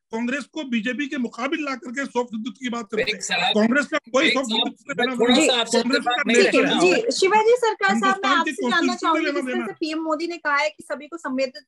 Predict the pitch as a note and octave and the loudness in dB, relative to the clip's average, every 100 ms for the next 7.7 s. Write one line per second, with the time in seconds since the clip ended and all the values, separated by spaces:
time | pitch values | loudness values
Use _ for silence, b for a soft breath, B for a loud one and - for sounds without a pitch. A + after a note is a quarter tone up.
0 | _ - B3 C4+ C#4 C#4 C4+ B3+ A#3 A3 | _ -4 -2 -2 -2 -2 0 0 0 -2
1 | B3 A3+ G#3 G3+ G#3 B3+ A#3+ - A#3 B3+ | -4 -2 -2 -2 -4 -4 -4 -4 -2 -2
2 | A#3 B3 B3+ B3+ B3 A3+ B3 B3+ - A3+ | -2 -4 -2 -2 -2 -4 -4 -4 -8 -8
3 | D4 E4+ _ _ _ C#4 D#4 E4+ _ A#3 | -10 -18 _ _ _ -2 0 0 _ -2
4 | B3 B3 E4+ C#4+ - - A3 G3+ G#3 B3 | -2 0 -2 -4 -10 -4 -4 -4 -10 -8
5 | E4 E4+ D#4+ F#4 F4+ D#4 E4+ F4 E4 E4 | -8 -8 -8 -8 -6 -4 -4 -4 -6 -6
6 | E4+ E4+ D4+ D#4 C#4+ C#4 C#4+ C#4+ D4+ D#4 | -6 -4 -4 -4 -6 -2 0 0 -4 -6
7 | D#4 E4 E4 C4+ - D4 D#4 | -8 -12 -12 -14 -4 -2 -2